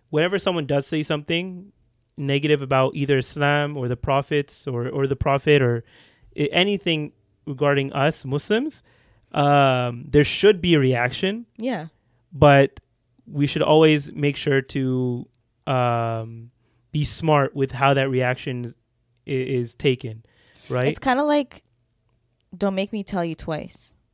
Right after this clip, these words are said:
Speaker 2: Like, I'll tell you once.
Speaker 1: Yeah.
Speaker 2: But if you keep doing the same thing just to get a, to get a reaction out of me,
Speaker 1: Mm-hmm.
Speaker 2: that's between, like, you know what I mean? Like, you just leave that person.
Speaker 1: Yeah.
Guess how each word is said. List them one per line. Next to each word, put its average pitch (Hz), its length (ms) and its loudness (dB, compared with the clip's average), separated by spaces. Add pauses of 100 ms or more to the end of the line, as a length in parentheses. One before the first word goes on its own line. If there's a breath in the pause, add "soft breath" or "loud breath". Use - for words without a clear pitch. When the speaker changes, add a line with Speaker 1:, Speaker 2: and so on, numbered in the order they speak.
(200)
Speaker 2:
Like, 175 200 -10
I'll 208 140 2
tell 226 200 -2
you 170 160 -4
once. 160 580 -8
Speaker 1:
Yeah. 139 360 0
Speaker 2:
But 185 100 -2
if 202 120 -6
you 214 80 -4
keep 220 260 -6
doing 226 160 -4
the 180 80 -6
same 180 280 -6
thing 175 240 -8
just - 180 -10
to 185 60 -8
get 170 120 -4
a, 156 220 -8 (440)
to 190 120 -4
get 170 180 -2
a 165 60 -2
reaction 160 480 -4
out 202 140 -4
of 233 100 -4
me, 285 280 -6 (300)
Speaker 1:
Mm-hmm. 123 200 -10 (120)
Speaker 2:
that's 190 260 -2
between, 185 440 -8
like, 170 280 -10
you 175 120 -8
know 165 80 -2
what 165 80 -4
I 165 60 -6
mean? 170 140 -6
Like, 180 180 -8
you 175 60 -6
just 170 200 -8
leave 165 240 -8
that 160 200 -4
person. 170 360 -10
Speaker 1:
Yeah. 123 260 -2